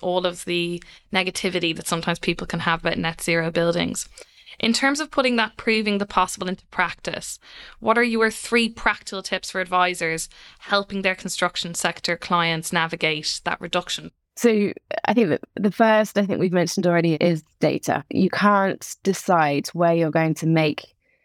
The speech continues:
Speaker 2: capital investments in improving buildings unless you know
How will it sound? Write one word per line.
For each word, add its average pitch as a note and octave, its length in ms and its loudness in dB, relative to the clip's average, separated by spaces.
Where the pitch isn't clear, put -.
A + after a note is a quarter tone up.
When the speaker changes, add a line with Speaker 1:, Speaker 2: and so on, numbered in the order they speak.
Speaker 2:
capital F#3 340 0
investments E3 680 2
in E3 100 2
improving E3 580 4
buildings D#3 420 4
unless D#3 360 2
you D#3 120 4
know D3+ 340 4